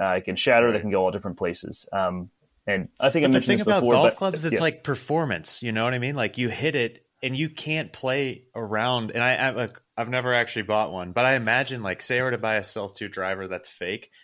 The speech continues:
Speaker 2: I'm not gonna be able to play around with it. Not just 'cause, you know, I smashed a driver. <laughs> I'm just kidding. No, I cracked that. No, I'm just kidding. But I mean, like, you know, right off the bat that, uh, it's not the right one, right? Whereas if you were to buy, like, a Rolex or, like, maybe a purse or something, if you're a female, like, you can kinda get away with that 'cause, like, wear and tear, you can be careful.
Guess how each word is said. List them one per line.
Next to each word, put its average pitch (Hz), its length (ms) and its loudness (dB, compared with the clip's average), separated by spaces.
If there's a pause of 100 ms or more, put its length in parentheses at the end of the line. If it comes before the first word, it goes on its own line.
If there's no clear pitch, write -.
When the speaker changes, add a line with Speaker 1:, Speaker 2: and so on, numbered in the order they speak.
Speaker 2:
I'm 123 160 -4
not 135 180 0
gonna 135 140 -10
be 127 60 -2
able 113 100 -2
to 107 80 -8
play 104 180 -2
around 95 300 -2
with 87 120 -8
it. - 160 -14 (440)
Not 135 160 -2
just - 160 -4
'cause, 127 160 -2
you 117 80 -2
know, 98 260 0
I 104 80 -4
smashed 117 460 0
a 117 40 -8
driver. 107 300 2
<laughs> - 0 -
I'm 123 60 0
just - 260 -4
kidding. 110 260 -4
No, 104 120 -14 (320)
I 131 100 0
cracked 135 320 -2
that. 110 200 0
No, 113 120 0
I'm 107 80 -2
just 113 160 -4
kidding. 101 180 0 (280)
But 143 100 4
I 147 60 4
mean, 156 140 2
like, 131 200 2
you 160 160 0
know, 127 300 2
right 117 240 2
off 123 180 0
the 107 80 -4
bat 107 380 0
that, 92 180 0
uh, 87 300 0 (880)
it's 117 240 -6
not 113 300 0
the 101 80 -4
right 98 260 0
one, 87 340 -4
right? 95 380 -2
Whereas 151 300 2
if - 140 -10
you 156 60 -4
were 156 80 -2
to 131 60 -4
buy, 131 200 2
like, 135 160 -2
a 110 40 -4
Rolex 135 600 -2
or, 120 80 -2
like, 98 260 -2
maybe 123 220 -4
a 98 80 -6
purse 131 460 -8
or 110 120 -4
something, 123 380 -12
if 113 160 -8
you're 107 120 -8
a 92 40 -10
female, 123 380 -2
like, 98 200 0
you 160 120 -6
can 143 160 -8
kinda 139 300 0
get 147 120 0
away 147 140 0
with 147 100 0
that 143 160 0
'cause, 110 160 -8
like, 98 220 0
wear 110 160 -4
and 113 120 -4
tear, 123 140 -4
you 117 80 -4
can 107 140 -10
be 104 80 -8
careful. 113 520 -4